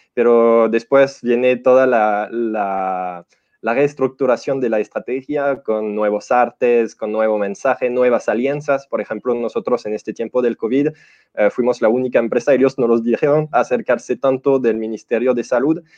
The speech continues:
y decir, "Mucha, cómo trabajamos de la mano para reducir el impacto, eh, y la contaminación, básicamente, el factor de contaminación en, durante nuestros viajes".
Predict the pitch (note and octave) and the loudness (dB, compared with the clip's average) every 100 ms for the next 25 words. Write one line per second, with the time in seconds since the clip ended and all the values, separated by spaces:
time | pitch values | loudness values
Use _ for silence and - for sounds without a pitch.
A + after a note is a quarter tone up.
0 | _ A#2 A2 G#2 D#3 D3+ - A#2 D3 C#3 | _ -8 -6 -2 0 0 -4 -6 -4 -2
1 | C3 B2 B2 A#2+ A#2+ B2+ B2+ A#2+ G2+ A2 | -2 -2 -2 -2 -2 -2 0 -2 0 0
2 | A#2+ E3 C3 A2 A2+ G#2+ - B2 B2+ - | 0 0 0 0 0 -4 -6 0 0 0
3 | A2+ G#2 F#2+ - C3+ - D3+ D3 _ _ | -2 -4 -6 -6 -6 -6 -6 -6 _ _
4 | - G#2 G2 F#2+ F#2+ G2 F#2+ F#2 A#2+ A#2 | -6 -2 0 2 0 0 -2 -4 -2 0
5 | A2 - A#2 A#2 A2+ G#2+ - C3+ C#3+ A2 | 0 -2 -2 -2 -2 -4 -2 -2 -2 -4
6 | G2+ G2 G2 C#3 - C#3 - D#3 C#3+ A#2+ | -8 -10 -8 -6 -4 -4 0 0 0 -4
7 | A2+ G#2 G#2 G2 - C3 C#3 A2 G#2 G2+ | -6 -4 -4 -6 -4 -4 -2 -4 -4 -4
8 | G#2 A#2 A2 - A2+ G2+ A#2 D3 - - | -6 -6 -8 -6 -6 -2 -2 -2 -4 -6